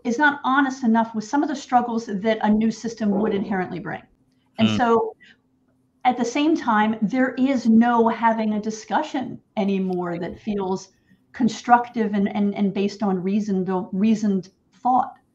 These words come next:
Speaker 1: And
Speaker 2: Yeah.
Speaker 1: so we've kind of retreated to these, these, these polar sides that I think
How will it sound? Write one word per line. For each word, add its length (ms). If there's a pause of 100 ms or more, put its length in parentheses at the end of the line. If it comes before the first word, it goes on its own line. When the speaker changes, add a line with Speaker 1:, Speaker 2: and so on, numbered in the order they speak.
(300)
Speaker 1:
And 220
Speaker 2:
Yeah. 60
Speaker 1:
so 220
we've 260
kind 160
of 80
retreated 680
to 200
these, 340
these, 300
these 320
polar 840 (760)
sides 540
that 300
I 140
think 320